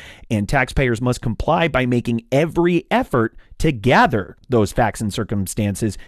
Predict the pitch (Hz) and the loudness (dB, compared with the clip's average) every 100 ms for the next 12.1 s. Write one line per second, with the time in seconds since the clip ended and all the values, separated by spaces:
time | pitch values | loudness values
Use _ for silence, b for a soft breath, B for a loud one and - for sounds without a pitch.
0 | b 131 123 - 226 254 240 226 226 151 | b -2 -2 -2 0 2 2 0 0 0
1 | 127 127 120 - 113 107 98 101 - 104 | 2 0 -2 -2 0 0 2 0 0 -2
2 | 98 185 190 - - - - 104 101 107 | 2 2 2 -2 -12 -20 -4 0 2 0
3 | 98 120 104 104 101 101 110 104 101 113 | 0 0 2 2 2 2 2 2 2 0
4 | 123 - B B B B B - 220 220 | -2 -8 B B B B B -2 0 2
5 | 214 202 208 196 180 170 233 262 196 170 | 2 2 4 2 2 2 2 2 2 4
6 | 170 - 139 151 165 156 135 131 135 131 | 2 2 2 2 2 2 2 0 0 0
7 | 120 123 120 127 113 110 - 165 220 - | 0 -2 -2 0 0 0 -2 -2 -4 -2
8 | 170 147 143 120 113 - - 196 196 156 | 0 2 2 0 -2 -2 -2 0 -2 -2
9 | 143 123 - - - 220 196 151 147 117 | 0 0 -2 -8 -4 0 2 0 -2 0
10 | 131 151 165 147 131 139 110 113 110 107 | 2 2 2 0 0 -2 2 4 2 0
11 | - 117 107 110 107 - 110 117 104 104 | 0 0 2 2 2 0 -2 0 0 -2
12 | 90 | -4